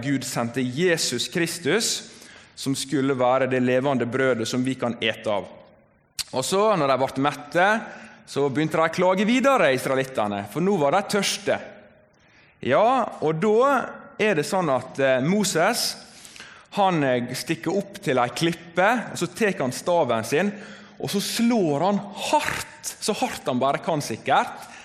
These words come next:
En gammel mann på åtti år slår alt han kan mot klippen, og da fosser det ut en hel, en hel, eh, kilde da, ut fra den klippen her, sånn at de kan, eh,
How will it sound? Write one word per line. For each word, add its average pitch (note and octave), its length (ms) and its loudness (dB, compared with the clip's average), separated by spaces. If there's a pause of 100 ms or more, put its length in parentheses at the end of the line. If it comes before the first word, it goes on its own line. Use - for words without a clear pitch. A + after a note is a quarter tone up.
(140)
En C3 180 -2
gammel D#3+ 420 2
mann G3+ 540 0
på - 80 -6
åtti D3+ 380 -2
år A3 280 2 (400)
slår - 460 0
alt A#3+ 240 2
han D#3 120 0
kan F#3 200 2
mot C#3 160 0
klippen, F#3+ 500 0 (480)
og D3 140 0
da G3 80 2
fosser - 680 0
det D3 120 0
ut F#3 420 -2
en D3 140 -2
hel, C3 400 2 (400)
en C#3 140 -4
hel, C3+ 440 -2 (160)
eh, A#2 260 0 (100)
kilde E3 640 0
da, B2 100 2
ut D#3+ 240 -4
fra A#2+ 120 -4
den A#2+ 160 -4
klippen B2+ 400 -4
her, C#3+ 100 -2
sånn G3 240 -4
at D#3 160 -8
de C3+ 340 -2 (400)
kan, A#2 480 -2 (480)
eh, G#2 560 0